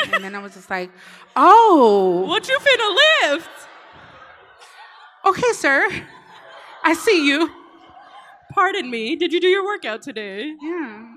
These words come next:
Speaker 1: <laughs> There, I, can we talk about more of the types, or is that too much? Should we go on to the next question? I also noticed, like,
Speaker 2: This is a really rowdy,
Speaker 1: <laughs>
Speaker 2: I feel like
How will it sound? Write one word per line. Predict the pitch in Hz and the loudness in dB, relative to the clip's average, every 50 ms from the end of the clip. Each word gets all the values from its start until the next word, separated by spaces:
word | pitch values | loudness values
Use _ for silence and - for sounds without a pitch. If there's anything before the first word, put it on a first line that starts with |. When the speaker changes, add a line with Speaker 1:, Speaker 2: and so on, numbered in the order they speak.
| - - | -16 -16
Speaker 1:
<laughs> | 403 - 240 240 240 247 _ _ _ _ _ _ _ _ _ _ _ _ _ _ _ _ _ - | -16 -16 -16 -20 -20 -20 _ _ _ _ _ _ _ _ _ _ _ _ _ _ _ _ _ -8
There, | 277 311 - - _ _ _ - | -8 -8 -8 -10 _ _ _ -4
I, | 285 330 339 | -2 -2 -4
can | - - - 339 349 | -6 -10 -10 -8 -8
we | 427 415 | -6 -4
talk | - 415 349 | -4 -4 -4
about | 320 339 349 285 254 | -4 -4 -6 -4 -4
more | 262 269 294 339 | -4 -4 -4 -4
of | 339 339 | -6 -8
the | 370 | -8
types, | - 480 440 453 453 - - | -6 -4 -4 -4 -6 -8 -10
or | 302 294 | -8 -6
is | 302 311 | -6 -4
that | - 277 277 285 | -4 -4 -4 -4
too | - - 311 | -6 -8 -8
much? | 247 269 233 226 - - | -4 -4 -6 -6 -6 -8
Should | - 349 | -8 -8
we | 320 330 | -6 -4
go | 349 330 | -2 -2
on | 320 320 330 | -2 -2 -4
to | 370 | -6
the | 359 302 | -10 -8
next | 285 294 311 - _ | -8 -8 -8 -10 _
question? | 330 277 269 - - 330 339 339 349 370 - - - - - - - - - - - - - - - - | -10 -10 -10 -10 -12 -14 -12 -12 -14 -16 -20 -20 -20 -20 -20 -20 -20 -20 -20 -20 -20 -20 -20 -20 -6 -2
I | 294 349 349 | 0 0 0
also | - 339 359 415 466 - 508 494 466 359 | 0 0 0 0 0 -2 -4 -6 -4 -4
noticed, | 349 359 370 381 415 427 - | -4 -2 -2 -4 -6 -6 -4
like, | 339 294 330 - - - | -4 -4 -6 -8 -14 -16
Speaker 2:
This | - 320 320 359 440 415 | -12 -10 -10 -10 -10 -8
is | 320 | -8
a | 294 247 220 | -8 -6 -6
really | 220 233 233 247 240 | -6 -8 -8 -8 -8
rowdy, | 208 202 202 208 208 214 214 208 208 208 208 - 190 - - 855 831 - - 880 - - - - - - - - | -2 0 2 2 2 2 0 -4 -4 -6 -8 -10 -12 -6 -4 -6 -4 -4 -6 -8 -8 -10 -14 -20 -20 -20 -20 -20
Speaker 1:
<laughs> | - - - - - - - - - - - - - - | -20 -20 -20 -20 -20 -20 -20 -20 -20 -20 -20 -20 -4 -2
Speaker 2:
I | 294 311 311 | 0 0 0
feel | - 381 381 370 | 0 0 2 4
like | 349 302 269 254 233 | 6 4 4 2 0